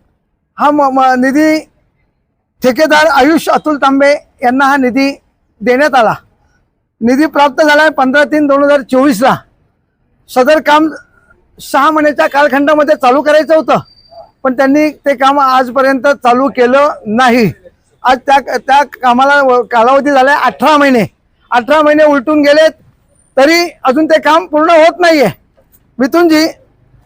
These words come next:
सगळ्यात महत्त्वाचं म्हणजे आज हे गावाचं नाक आहे, ओतूर गावाचं जुनं स्टँड म्हटलं जातं आणि पाठीमागून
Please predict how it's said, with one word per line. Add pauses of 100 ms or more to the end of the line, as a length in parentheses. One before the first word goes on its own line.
सगळ्यात
महत्त्वाचं
म्हणजे (420)
आज
हे
गावाचं
नाक
आहे, (380)
ओतूर
गावाचं
जुनं
स्टँड
म्हटलं
जातं (540)
आणि
पाठीमागून